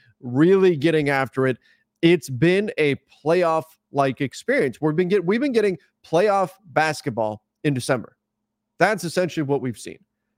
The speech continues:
LeBron's taken it seriously, obviously. LeBron's taking charges and all that. Now, you can say, "Well, it's the five hundred thousand dollars." You can say, "Well, it's the opportunity to win the first tournament championship." Whatever it is, whatever the reason is, the players care.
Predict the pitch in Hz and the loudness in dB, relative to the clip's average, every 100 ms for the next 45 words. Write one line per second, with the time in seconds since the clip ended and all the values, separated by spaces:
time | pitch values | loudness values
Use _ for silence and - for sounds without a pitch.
0 | _ 143 160 123 147 185 185 - 127 113 | _ 2 2 4 2 2 -2 -2 -4 -4
1 | 117 - 117 117 120 147 180 127 107 - | -8 -6 -6 -4 0 2 2 -2 -6 -10
2 | - _ _ _ _ _ 131 120 165 147 | -20 _ _ _ _ _ -2 2 2 0
3 | 160 160 143 - 139 175 135 117 117 110 | -2 -2 -4 -2 0 2 0 -2 -2 -4
4 | - 139 123 117 - 151 139 156 156 143 | -2 0 -2 -4 -2 0 2 2 2 -2
5 | 127 139 147 123 131 131 131 123 127 135 | -2 -2 0 -2 -4 -2 -2 -2 -2 0
6 | 139 131 113 - 127 120 151 147 _ _ | 0 -4 -10 -6 -2 0 0 -2 _ _
7 | - 135 - 139 135 110 143 139 127 131 | -4 -2 0 0 0 -2 -4 -2 -2 -2
8 | 131 123 131 131 - 131 127 120 131 123 | -4 -4 -4 -6 -4 -4 -4 -4 -4 -6
9 | - 120 160 247 269 170 165 277 302 196 | -6 -2 0 2 0 0 0 0 0 0
10 | 165 254 208 196 196 180 - 73 - _ | 2 2 2 2 2 0 -4 -10 -20 _
11 | _ _ _ _ _ _ _ _ _ - | _ _ _ _ _ _ _ _ _ -8
12 | 131 - 147 196 170 - 139 | -6 2 4 4 0 -4 -4